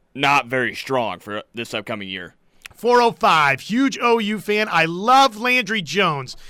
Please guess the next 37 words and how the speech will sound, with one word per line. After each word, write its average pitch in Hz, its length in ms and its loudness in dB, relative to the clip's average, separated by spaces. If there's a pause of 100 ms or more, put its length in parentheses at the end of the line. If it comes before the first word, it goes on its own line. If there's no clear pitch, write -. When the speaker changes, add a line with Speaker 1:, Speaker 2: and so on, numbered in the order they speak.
(160)
Speaker 2:
He 185 160 0
only 240 220 -2
set 180 240 0
every 226 220 -2
passing 185 440 -4
record 160 280 -2
at 147 100 -4
Oklahoma 139 480 -6
at 135 140 -6
the 131 80 -12
time 131 400 -6 (280)
his, 139 380 -8
uh, 135 140 -4
career 147 400 -8
ended. 156 360 -4 (280)
He 175 140 -10
catches 147 340 -2
way 185 400 4
too 208 260 -4
much 180 280 0
heat 156 200 -6
from 147 140 -10
the 147 80 -8
Oklahoma 147 420 -4
fan 143 240 -6
base. 139 300 -6 (180)
Put 440 220 4
Landry 262 400 2
on 214 160 2
this 196 160 -4
team, 202 260 -8
and 165 80 -6
they 180 140 0
are 156 120 2
a 135 60 -4
playoff 170 440 -2
contender." 208 680 -8